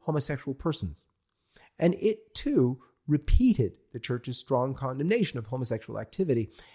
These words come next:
and homosexual unions, saying that homosexual acts go against the natural moral law.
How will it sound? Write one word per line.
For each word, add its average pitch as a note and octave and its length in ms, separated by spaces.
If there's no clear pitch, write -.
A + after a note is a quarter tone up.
and B2+ 360
homosexual B2 600
unions, C#3 440
saying A3 500
that C#3 260
homosexual C3 560
acts C#3 340
go B2+ 140
against A2+ 340
the C3+ 60
natural G#2 460
moral G2+ 300
law. C3+ 400